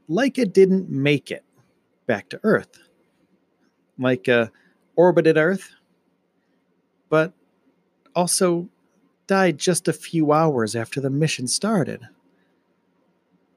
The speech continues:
And Laika's mission on board Sputnik two, it was a crazy time for the world. Nobody thought that a living thing could go into orbit.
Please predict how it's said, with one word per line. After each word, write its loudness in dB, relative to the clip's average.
And 2
Laika's 4
mission 2
on 2
board 2
Sputnik 0
two, -2
it -4
was 0
a -4
crazy 0
time -2
for -10
the -6
world. -12
Nobody 0
thought 0
that 0
a 2
living 2
thing 0
could -10
go 6
into 4
orbit. 0